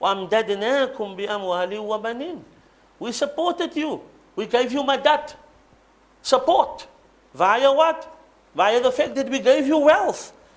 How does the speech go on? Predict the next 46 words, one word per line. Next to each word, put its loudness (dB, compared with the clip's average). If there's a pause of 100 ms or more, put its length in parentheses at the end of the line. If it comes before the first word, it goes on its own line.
(100)
and -6
via -2
the -8
fact -8
that -14
we -10
gave -6
you -12
children. -14 (580)
So 0
you 4
had 2
the -2
support -2
you -4
needed -6
from -2
my -2
side, -4
Allah. -6 (340)
So -12
that's -2
a -4
good -6
thing. -10
It's -20
a -12
support, -2
a -10
divine -6 (580)
help. 2 (640)
Elsewhere 4
in -2
the -2
Quran, 0 (240)
so -10
that's -2
Surah 2
Al-Isra, -2
elsewhere -2
in -8
the -4
Quran, -4
Surah -4
Al 2
Imran, -2